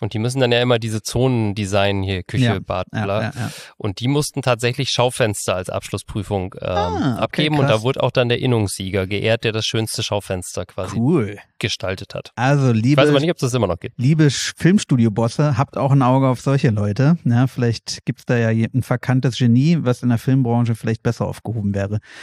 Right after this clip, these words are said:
Speaker 2: als dann bei ikea die Plastikbananen und Plastikfernseher
Speaker 1: Genau.
Speaker 2: irgendwo hinzustellen, damit klar ist, hier ist Wohnzimmerbereich oder Küche.
Speaker 1: Ja, immer die Innungssieger der Raumausstatter als Setdesigner engagieren.
Speaker 2: <laughs> Genau.
Speaker 1: Das ist, glaub ich, ein gut, gutes Modell.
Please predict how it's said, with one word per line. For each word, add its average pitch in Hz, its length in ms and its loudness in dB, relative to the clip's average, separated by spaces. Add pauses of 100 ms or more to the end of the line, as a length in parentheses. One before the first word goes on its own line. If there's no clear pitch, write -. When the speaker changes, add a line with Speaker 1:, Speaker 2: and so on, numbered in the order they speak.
(420)
Speaker 2:
als 117 220 0
dann 131 140 4
bei 123 100 4
ikea 120 400 2
die 117 120 4
Plastikbananen 104 1000 2
und 101 500 0 (320)
Plastikfernseher 107 680 2
Speaker 1:
Genau. 98 120 2
Speaker 2:
irgendwo 104 180 0
hinzustellen, 101 640 0
damit 98 200 -2
klar 104 240 0
ist, - 200 -8
hier 123 240 6
ist 123 200 -6
Wohnzimmerbereich 104 800 2
oder 104 400 -6 (160)
Küche. 98 320 -2 (920)
Speaker 1:
Ja, 98 100 2
immer 107 200 2
die 113 140 -4
Innungssieger 120 600 2
der 113 120 4
Raumausstatter 117 720 2
als 110 160 -2
Setdesigner 92 640 -2
engagieren. 95 460 0
Speaker 2:
<laughs> - 0 -
Genau. - 100 0
Speaker 1:
Das 151 100 2
ist, - 80 -12
glaub 208 180 0
ich, 98 100 -8
ein 95 100 -6
gut, - 240 -2
gutes 110 300 -6
Modell. 98 340 0